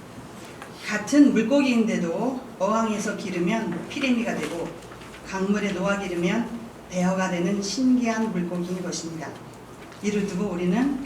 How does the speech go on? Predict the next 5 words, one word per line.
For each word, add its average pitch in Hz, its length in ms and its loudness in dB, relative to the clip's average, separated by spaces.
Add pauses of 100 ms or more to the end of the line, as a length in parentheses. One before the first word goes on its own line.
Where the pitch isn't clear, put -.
(120)
코이의 233 400 0
법칙이라고 180 1040 -4
합니다. 175 320 -4 (920)
결론으로 269 500 6
말하면 196 760 2